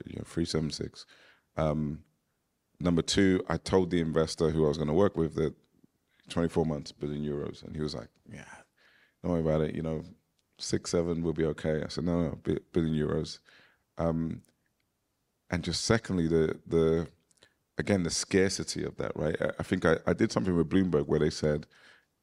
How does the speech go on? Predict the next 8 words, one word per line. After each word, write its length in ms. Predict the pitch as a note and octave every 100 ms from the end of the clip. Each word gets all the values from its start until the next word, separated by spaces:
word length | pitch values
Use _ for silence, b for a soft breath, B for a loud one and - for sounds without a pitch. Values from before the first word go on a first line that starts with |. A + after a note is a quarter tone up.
| _ _ _ -
there 220 | E2+ D#2+
are 100 | D#2
six 460 | - - G2+ -
thousand 480 | - F#2+ F2 D#2+ D#2
seven 260 | - E2 E2+
hundred 460 | E2 D#2+ D2+ D2 - _
privately 540 | _ E2 E2 E2 D2+ D#2
held 480 | D#2 D2+ D2 C#2